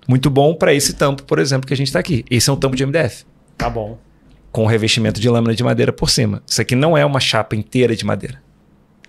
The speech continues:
Speaker 1: O M D P é o Medium Dense Particle Board. São partículas de madeira de média densidade. Então elas têm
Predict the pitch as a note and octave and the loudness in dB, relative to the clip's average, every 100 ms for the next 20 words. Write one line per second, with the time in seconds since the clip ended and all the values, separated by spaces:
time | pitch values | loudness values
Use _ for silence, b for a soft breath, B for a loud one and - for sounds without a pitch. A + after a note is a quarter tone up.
0 | - - _ _ B B B B B B | -12 -12 _ _ B B B B B B
1 | B D3 F#3+ G3+ C3 C3 C3 F3+ C3+ - | B 2 4 4 2 0 2 4 2 -2
2 | - _ _ _ - G#2+ G2+ A2+ F3+ F#3+ | -16 _ _ _ 0 0 2 0 2 2
3 | E3+ B2+ C3+ E3+ - - _ C#3+ F#3 G3+ | 2 2 0 0 -2 -8 _ 2 2 0
4 | - F#3+ C#3 A#2 G2+ - _ _ _ _ | 0 2 4 4 0 -6 _ _ _ _
5 | _ - - G#2+ G2+ - C3+ - - - | _ -12 -6 -6 -6 -2 -2 -2 -4 -4
6 | A3 G3+ D3+ D3 B2+ B2 D3 C3+ C3+ A#2+ | 0 2 2 2 2 2 0 0 -2 0
7 | A#2 B2+ C3 - D3 A2+ G2 - G#2+ B2+ | 0 -2 -2 -2 0 0 0 -6 -2 0
8 | C3+ C3 - C3+ C3 | 0 -2 -2 -4 -4